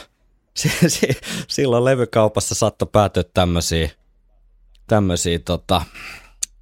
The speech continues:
ö, kylmän matemaattisiin ratkaisuihin, että paljonko saa kahdellakymmenellä <laughs> tai sadalla kahdellakymmenellä markalla niin uutta musiikkia. Se ei ollut ihan niin helppoa, kun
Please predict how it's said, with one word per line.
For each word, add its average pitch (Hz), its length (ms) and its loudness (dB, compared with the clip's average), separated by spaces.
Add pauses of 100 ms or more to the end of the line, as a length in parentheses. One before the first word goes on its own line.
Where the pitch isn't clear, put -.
(200)
ö, 85 240 -4 (340)
kylmän 101 300 2
matemaattisiin 85 760 -2
ratkaisuihin, 76 720 -6
että - 260 -12
paljonko 90 300 0
saa 87 320 0 (1000)
kahdellakymmenellä 80 880 0 (360)
<laughs> - 380 -14
tai - 100 -2
sadalla 98 260 0
kahdellakymmenellä 85 600 0
markalla 80 520 -2
niin 82 120 -4
uutta 90 300 -4
musiikkia. 82 760 -6
Se 78 120 -6
ei 90 80 -4
ollut 104 180 -2
ihan 107 220 -2
niin 101 140 -2
helppoa, 90 440 -6
kun 73 140 -12